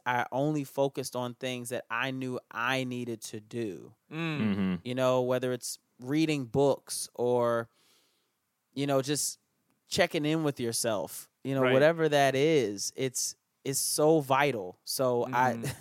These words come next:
Speaker 1: <laughs> yes, <laughs> all the things, all those things.
Speaker 3: Yeah. Yeah. I could, I could stand for a break from social media. I, I, my, my, I was talking to my, uh, my friend the other day, and he was, he called it doom scrolling.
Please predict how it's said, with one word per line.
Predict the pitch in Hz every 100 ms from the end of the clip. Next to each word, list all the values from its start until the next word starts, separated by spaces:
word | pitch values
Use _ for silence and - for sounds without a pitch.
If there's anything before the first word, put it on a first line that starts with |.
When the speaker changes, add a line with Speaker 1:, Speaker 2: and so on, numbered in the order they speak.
| -
Speaker 1:
<laughs> | _ - _
yes, | 123 160 117 - - 180 - - -
<laughs> | - - _
all | 160 220
the | 202
things, | 185 160 104 104 - -
all | 175 202
those | 175 156
things. | - - 151 - - _ -
Speaker 3:
Yeah. | 95 90 - _ _ _ _ _ _ _ -
Yeah. | 95 85 -
I | 104
could, | 131 123
I | 90 110
could | 113
stand | 92 107 92 87
for | 85
a |
break | 82 87 82
from | 71
social | 82 82 82
media. | 85 78 78 -
I, | - 92 87 101 - -
I, |
my, | 98 98 95
my, | - 101
I | 95 -
was | 104
talking | 110 107
to | 95
my, | 90 85
uh, | 85 85 - _ - - - - -
my | 107
friend | 101 117 107
the | 101
other | 95
day, | 95 95
and | 90
he | 90
was, | 90 85
he | 95
called | 90 98 95
it | 82 85
doom | 92 92
scrolling. | 92 - 92 85 80